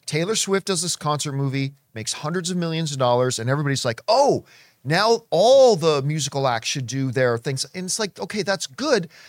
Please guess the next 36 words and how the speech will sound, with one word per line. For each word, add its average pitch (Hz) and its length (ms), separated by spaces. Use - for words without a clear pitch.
but 190 140
the 208 60
problem 233 540
is 160 180
there's 175 280
only 277 300
one 170 360
Taylor 123 380
Swift, - 600
right? 139 260
And 185 80
I 190 40
said, 202 200
if 180 100
anybody's 262 600
even 214 340
gonna 175 220
come 143 240
close 131 540
to 277 100
that, 311 400
maybe 131 560
Beyonce, 208 560
but - 140
Beyonce's 120 600
movie 101 220
did 98 140
not 113 180
come 117 240
anywhere 117 420
near 147 760
what 107 200
Taylor 104 260
Swift's - 300
movie 98 240
did. - 300